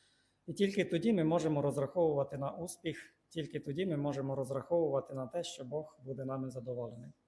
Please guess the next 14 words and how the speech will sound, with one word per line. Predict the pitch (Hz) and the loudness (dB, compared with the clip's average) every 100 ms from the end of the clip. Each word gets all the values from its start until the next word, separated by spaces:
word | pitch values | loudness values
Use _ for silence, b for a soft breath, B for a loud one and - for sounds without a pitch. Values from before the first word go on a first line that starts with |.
| _ _ B B B B B B - | _ _ B B B B B B -6
Нехай | 170 170 220 196 180 - | -4 0 2 2 0 -4
добрий | 165 185 190 170 | 2 2 4 2
Бог | 160 196 - 156 | 6 4 4 2
допоможе | 151 160 170 196 160 | 2 4 4 4 4
кожному | 151 170 156 151 147 | 2 0 2 -2 -2
із | - 139 | -4 -4
нас, | 143 180 180 - - _ | -2 -2 -2 -6 -10 _
допоможе | 135 127 - 156 143 143 | -16 -16 -6 -4 -2 0
нам | 151 143 - - _ - - - - | 0 0 -4 -14 _ -16 -14 -14 -4
розуміти | 151 135 160 190 180 | -2 0 -2 -2 -4
свою | 143 165 180 156 | -4 0 0 0
відповідальність, | 147 - 147 143 170 175 151 - | -2 -4 -4 2 2 2 -2 -4
яку | 143 - 139 | -10 -6 -6
Бог | 127 131 | -2 -2